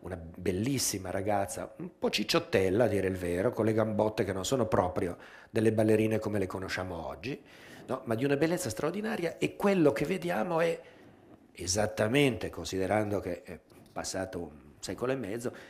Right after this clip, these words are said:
esattamente, no, non un secolo e mezzo, saranno passati un secolo, insomma, esattamente quello, eh, che s-, che possiamo considerare la versione di riferimento, cioè la versione di Petipa, il balletto di Petipa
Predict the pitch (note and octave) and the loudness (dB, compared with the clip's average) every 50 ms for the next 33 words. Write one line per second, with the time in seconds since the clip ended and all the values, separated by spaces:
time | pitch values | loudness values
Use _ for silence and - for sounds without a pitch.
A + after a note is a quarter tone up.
0 | - - _ - C3+ C3 A2+ A#2 C#3+ D3 - - F#3+ F#3 F3 C#3 B2+ B2 B2 A2 | -20 -16 _ 2 2 2 4 2 0 -2 2 2 2 2 2 2 0 0 -2 -2
1 | - E3+ F#3 F#3 - - - - - - - _ _ _ _ _ - A2 G#2+ - | -2 -2 -2 -2 -6 -14 -20 -20 -20 -20 -20 _ _ _ _ _ -12 -10 -10 -10
2 | - - - - - A#2 G2+ - - E2 E2+ E2 E2+ E2+ E2+ E2 D#2 D2+ D2+ - | -10 -12 -16 -12 -10 -10 -8 -8 -8 -8 -8 -8 -8 -6 -8 -8 -8 -8 -10 -10
3 | - E2+ E2 - - D#2+ - F#2 F2 E2+ - E2+ D#2 E2 G2 - D2+ D2 - D2+ | -8 -8 -8 -8 -8 -6 -6 -6 -6 -6 -6 -8 -8 -6 -6 -6 -6 -6 -6 -8
4 | D2+ D#2 - - B2+ D3 E3 - - - - - - - _ - - C3 C3 C#3 | -10 -10 -8 -6 -6 -6 -6 -8 -10 -16 -18 -20 -20 -20 _ 0 2 2 2 2
5 | D3+ - F#3+ F3+ A3+ A3+ - E3+ - - - D#3 D3+ D3 D3+ D#3+ E3+ - G#2+ - | 0 -2 0 -2 -2 -2 -2 -4 -4 0 2 2 4 4 2 0 -2 -4 -6 -8
6 | - - - _ _ _ - A#2 A#2 A#2 A#2+ - - - C#3+ - - - - - | -14 -20 -20 _ _ _ 0 2 2 2 2 -2 -4 -4 -4 -4 -2 -4 -6 -4
7 | - D#3 - - F#3 D#3+ D#3 C#3 - D3+ D3 D3 E3+ D#3 D3+ D#3 D#3 D3+ D#3 E3 | -2 -2 0 0 0 0 0 0 0 0 0 0 0 0 0 0 0 -2 -2 -2
8 | E3+ E3+ G#3+ - - C#3 D3 C3+ C#3 C3 C3+ - D3 C#3+ C3+ C3+ A#2+ C3+ C3+ C3 | -4 -4 -6 -2 0 0 2 2 2 0 0 0 0 0 0 0 0 0 -2 -2
9 | - - C#3+ D3 C#3 A#2 F#2+ F#2 F#2+ G2+ A2 C3 - C#3 C#3 B2 C3+ B2+ - C#3 | -2 -2 -2 -2 0 -2 -4 -4 -6 -6 -6 -6 -4 -2 -2 -2 -2 -4 -4 -4
10 | C#3 C3 A#2+ - A#2 G2+ - G#2 - - D2 C#2 - - - - - - - - | -2 -2 -2 -4 -4 -4 -4 -6 -6 -8 -12 -12 -14 -20 -20 -20 -20 -20 -20 -12
11 | - - A#2 A#2 B2 C3+ C#3+ D3+ D#3 C#3+ - - A#2 F#2+ G2+ A#2 D3+ - - B2+ | -4 -4 -2 2 4 4 4 4 4 2 0 -2 -4 -4 -4 -4 -6 -4 0 -2
12 | A2+ - F#2+ E2 - - D2+ F2 - - - - | 0 0 -2 -8 -8 -8 -6 -6 -6 -8 -10 -18